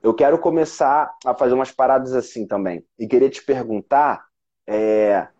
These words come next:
que que você vê no futuro do Cannabicamente, tanto do, dos conteúdos que você produz, como da Head Shop também, se quiser falar um pouco dela.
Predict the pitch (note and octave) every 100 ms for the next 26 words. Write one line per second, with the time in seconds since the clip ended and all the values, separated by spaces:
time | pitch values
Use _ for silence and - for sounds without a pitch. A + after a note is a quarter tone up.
0 | _ _ - E3 - F#3 C#3 G#2+ C3 D#3
1 | E3 _ _ - B2 - C#3 - - C3+
2 | D#3 D#3+ D3+ C3+ C3 A#2+ A#2 A#2 A#2+ A2+
3 | G2+ G#2 B2+ C3+ C#3 C3 - C#3 C3+ B2+
4 | _ _ _ C#3+ C#3+ D3+ D#3+ D3+ D3 C3+
5 | A#2+ A#2 A2+ A2+ A#2 B2 A#2 A#2 - -
6 | G#2+ G#2+ G#2+ C3+ D3 C3+ - A#2+ A#2 A#2
7 | A2+ A#2 G#2 - A#2+ A2+ - G#2 G2+ A#2
8 | C3 C3 - G2 G2+ - F#2+ G2 G2+ -
9 | F2+ G#2+ B2 C3+ D3